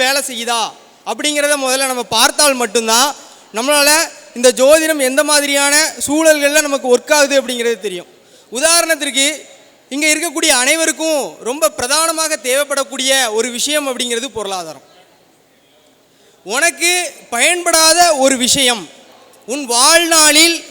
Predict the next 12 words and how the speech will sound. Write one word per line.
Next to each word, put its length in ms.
உனக்கு 300
உதவாத 380
ஒரு 160
விஷயம் 360
மற்றவர்களுக்கு 800
உதவுது 440
அப்படின்னா 380
அது 120
கண்டிப்பா 420
பொய் 240
அப்படிங்கிறது 480
தான் 120